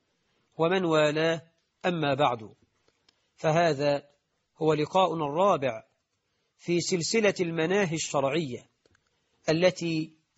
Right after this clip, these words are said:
اتخذنا لها عنوان ولا تقربوا، سائلاً المولى عز وجل أن ينفعنا بجميع ما نقول وأن ينفعنا بجميع ما نسمع،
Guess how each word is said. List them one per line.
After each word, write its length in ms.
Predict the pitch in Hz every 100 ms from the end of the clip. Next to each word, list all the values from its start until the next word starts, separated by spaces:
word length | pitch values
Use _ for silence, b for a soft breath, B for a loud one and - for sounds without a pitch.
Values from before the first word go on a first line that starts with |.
| -
اتخذنا 760 | 151 - 156 208 175 165 160 156
لها 240 | 185 165
عنوان 840 | 151 131 147 143 160 170 175 175 - _ _ _ _ -
ولا 340 | 151 190 160
تقربوا، 580 | 139 135 - 147 147 117 - _ _ _ _ _ _ -
سائلاً 840 | - 226 240 220 190 170 170 180 _ 170
المولى 1000 | 170 165 202 208 165 143 135 131 127 - _ _
عز 480 | 127 160 208 147 147
وجل 640 | 160 156 147 202 165 110 _ _ _ _ _ _ _ -
أن 60 | 175
ينفعنا 640 | 180 175 185 208 180 170
بجميع 600 | 160 160 160 180 175 151
ما 140 | 147 143
نقول 560 | 139 - 180 139 113 _ _ _ _ _
وأن 240 | 151 156 165
ينفعنا 600 | 160 143 185 156 160 156
بجميع 640 | 143 143 151 185 208 160
ما 160 | 160 151
نسمع، 560 | 175 - 170 170 156